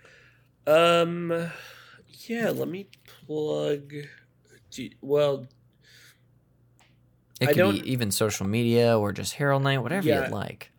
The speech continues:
Speaker 1: Uh, yeah, well, I can't plug exact date 'cause I don't know, but yeah, just, um, Herald Night, come and see us. Gag is team name.
Speaker 2: Great team.
Speaker 1: Um,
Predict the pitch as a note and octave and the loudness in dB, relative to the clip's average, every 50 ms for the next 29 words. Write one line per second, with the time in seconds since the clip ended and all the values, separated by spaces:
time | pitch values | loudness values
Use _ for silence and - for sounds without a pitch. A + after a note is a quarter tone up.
0 | - - - - - - - - - - - D3+ E3 E3+ E3+ F3 F#3 F#3 B3 E4+ | -20 -20 -20 -18 -16 -16 -16 -16 -14 -2 4 6 8 8 8 6 2 0 0 2
1 | E4 A3 D#3 C#3+ D3 D3 - - - E3 F3 F3 F3 F3 E3+ D3 E3 E3 - G#3+ | 4 4 4 2 0 -2 -2 0 2 2 4 4 2 0 0 -2 -2 -4 -6 -6
2 | G#3 A3 G#3 - - A3 G#3+ F3 - - D#3 C#3+ C#3 D3+ C#3+ C3+ B2+ - C3 B2 | -6 -8 -6 -2 0 0 0 0 -4 -8 -8 -4 -2 0 0 0 -2 -4 -6 -6
3 | B2 - - B2 B2+ B2+ A#2+ B2 B2 A#2+ A#2 A#2 C#3+ D#3 D3+ - - E3 E3 F3 | -6 -6 -10 -8 -6 -6 -4 -4 -4 -6 -2 0 0 0 0 -2 -2 2 4 6
4 | D3+ C#3+ C#3 C3+ D#3+ E3 D#3 - - - D3 C#3 C#3 C3+ C3 B2+ B2+ - - - | 6 6 4 2 0 -4 -4 -6 -2 0 2 2 2 2 0 -2 -6 -10 -10 -8
5 | C3 D3 D3+ D#3+ D#3+ D3+ E3+ E3+ E3 D#3+ C#3+ - - - C3 C#3 C#3+ C#3 - - | -4 -4 -2 -2 -2 -2 -2 -2 -2 -4 -6 -10 -12 -10 -10 -8 -8 -8 -10 -8
6 | C#3 C3+ C#3 C3+ B2+ B2 - - - - _ _ _ _ _ - - B2+ B2+ C3 | -4 -4 -2 -2 -4 -4 -8 -12 -12 -14 _ _ _ _ _ -4 0 2 2 2
7 | C3 C3 C3 C3 - - - - C#3 C3+ C3 C3 B2+ - - - - - - - | 2 2 0 -2 -6 -10 -12 -8 -6 -6 -6 -6 -10 -12 -12 -14 -18 -20 -16 -12
8 | - - B2+ B2+ C#3 C3+ B2+ B2+ B2 B2 B2+ B2+ B2 B2 B2 - - G#2+ G2+ G#2 | -10 -8 -8 -8 -8 -8 -8 -6 -6 -4 -4 -6 -8 -10 -10 -6 -2 -2 -2 -2
9 | G2 - G2+ F#2 F2+ F2+ C3+ C#3 C3+ C3 B2 A#2+ A#2 A#2 A#2 A#2 A2+ A2+ A#2 A#2 | -2 -2 -2 -2 0 2 2 4 6 6 6 4 2 0 -4 -6 -8 -10 -10 -12